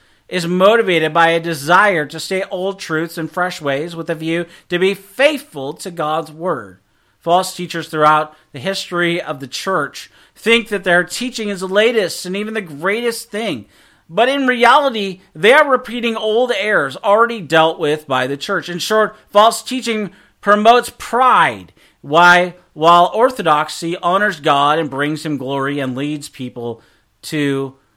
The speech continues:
to Christ and to the Word and to the church. And so church history, we need to say, is relevant because of the Word of God. Faithful men and women have sought to take what they've studied in the Word, apply it to their lives, and instruct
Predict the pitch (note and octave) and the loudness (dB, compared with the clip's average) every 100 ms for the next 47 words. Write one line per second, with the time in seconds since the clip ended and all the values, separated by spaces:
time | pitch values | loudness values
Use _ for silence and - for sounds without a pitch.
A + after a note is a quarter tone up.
0 | _ - D3 - - - G#3 F#3+ D3+ B2 | _ -16 -14 -14 -12 -2 2 2 -2 -8
1 | - C#3 C3+ D3+ C#3 C#3+ G3 F#3 C#3+ A#2+ | -14 -12 -10 -8 -8 -2 2 2 2 0
2 | G#2 B2 - D3+ D#3 - G#3 D3+ _ - | -8 -14 -12 -12 -10 -6 -6 -6 _ -20
3 | - - _ _ _ _ _ _ - F3+ | -20 -20 _ _ _ _ _ _ -6 2
4 | A#3 G#3+ - - B3 B3 A3 A#3 - F#3+ | 2 2 -4 0 2 2 -2 -6 -4 -4
5 | F3 F3+ F#3+ F#3 F3 - D#3 E3 F#3 - | -2 -2 -4 -6 -6 -2 0 -2 -4 -10
6 | D3 D#3+ G3+ C4+ G#3+ D#3+ D3+ E3 F3 F3+ | -8 0 4 4 2 0 -2 -6 -10 -10
7 | D#3+ D#3+ D3 D3+ C3 A#2+ G2+ F2+ E2 _ | -8 -6 -6 -6 -8 -12 -12 -14 -20 _
8 | _ _ _ _ _ - G3 G#3 G#3 - | _ _ _ _ _ 0 2 2 0 -6
9 | G#3+ G#3 F3 D#3+ E3 D#3+ D3 C#3+ C#3 C#3 | -4 0 2 2 0 -2 -2 -2 -2 -4
10 | C3 _ _ D3+ D3+ - F#3 F#3 F#3 D#3+ | -8 _ _ -4 -4 -2 2 2 0 -8
11 | - G#3+ A3+ G3+ F3 D#3+ - G3 G3+ G#3+ | -4 -2 -2 -2 -4 -4 -2 0 2 0
12 | G3 G3 E3 C#3+ D3+ D3+ F3 G3 G3+ G3+ | -2 -2 0 0 -2 0 0 0 0 -2
13 | G3 D#3+ C#3 C3+ C#3+ C#3+ C#3+ C3+ - D#3+ | 0 2 2 2 -2 -6 -8 -8 -6 0
14 | E3 E3 | 0 -2